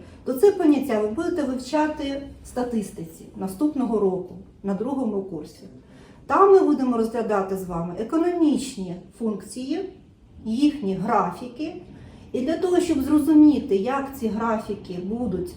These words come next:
вести себе в майбутньому, тобто прогнозувати якісь процеси, які відбуваються в економіці,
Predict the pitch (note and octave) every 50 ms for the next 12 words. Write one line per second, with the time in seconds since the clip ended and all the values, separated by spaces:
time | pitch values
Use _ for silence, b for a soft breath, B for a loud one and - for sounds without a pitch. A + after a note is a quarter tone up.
0 | - - - G#3 A3 A3 - - B3 A#3 - - G#3+ F#3 F3+ F#3+ F#3+ F#3 F#3 G3
1 | G3+ G3+ G3 F#3+ G#3 D#4 G4 G#4+ - - C#4 A3+ G3+ F3 E3+ D3+ - - B3+ C4+
2 | C4 - - - F#3+ E3 - - A3 C4 C4+ B3+ C#4 C4+ C#4 C4+ C4 C4+ C4+ B3+
3 | B3+ B3 A3 G#3 F3 E3+ - - - - - - - - - - - - G3 G3
4 | G3 A3 G#3 - - - A3 A3+ A3 - - B3 A#3 G3+ F#3+ F#3+ - - E3 E3+
5 | - G#3+ A3 G#3 F#3 F#3+ G3 G3 G3 F#3+ F#3+ F#3+ F#3+ F#3+ G3 A3+ A3+ D#4 D#4+ F#4+
6 | G#4+ A4 F#4+ C#4 F#3 - - -